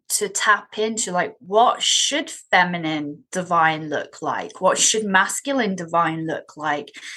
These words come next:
And how, as a unit, as a couple, do we bring that into our space so that we can help others? So I think, I, I always believe, I don't know, I think as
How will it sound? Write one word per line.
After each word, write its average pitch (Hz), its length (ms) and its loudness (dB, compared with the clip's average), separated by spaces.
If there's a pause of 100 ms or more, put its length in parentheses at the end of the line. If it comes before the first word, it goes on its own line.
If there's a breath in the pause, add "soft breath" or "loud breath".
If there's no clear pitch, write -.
(200 loud breath)
And 185 120 -4
how, 220 540 6
as 190 420 4 (580)
a 185 80 -2
unit, 202 520 0
as 175 160 -4
a 185 60 -6
couple, 202 480 -2
do 180 160 -8
we 185 80 -4
bring 208 400 2
that 175 200 4
into 185 300 -4
our 170 140 0
space - 560 0
so 165 120 -6
that 160 160 -8
we 175 140 -8
can 175 180 -18
help 170 380 -8
others? - 640 -8 (680 loud breath)
So 254 200 4
I 302 160 4
think, 311 260 -2 (100)
I, 247 280 2 (100)
I 277 160 4
always 285 280 4
believe, 214 640 0 (120)
I 214 120 6
don't 190 180 2
know, 175 260 4 (180)
I 214 160 2
think 214 260 -4
as 226 240 2